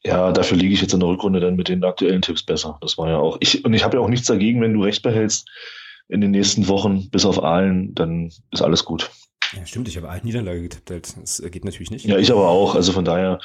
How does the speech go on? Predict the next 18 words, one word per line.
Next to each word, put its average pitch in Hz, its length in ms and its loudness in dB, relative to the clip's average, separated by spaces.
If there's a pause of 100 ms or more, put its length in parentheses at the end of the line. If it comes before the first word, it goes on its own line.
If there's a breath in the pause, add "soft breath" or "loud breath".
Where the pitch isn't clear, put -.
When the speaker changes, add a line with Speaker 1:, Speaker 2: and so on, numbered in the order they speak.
(120)
Speaker 2:
Ja. 101 80 -10
Speaker 1:
also 98 160 2
du 113 80 2
kannst, 110 480 0
du 101 100 -2
kannst 107 280 0
in 98 140 0
diesen 104 260 4
Tipps 113 260 -2
bis 104 120 2
auf 101 140 2
Aalen 92 420 0
gerne 90 400 2
komplett - 340 -2
recht 85 180 0
behalten, 87 420 -2
dann 78 140 -10
Speaker 2:
Mhm. 117 480 -12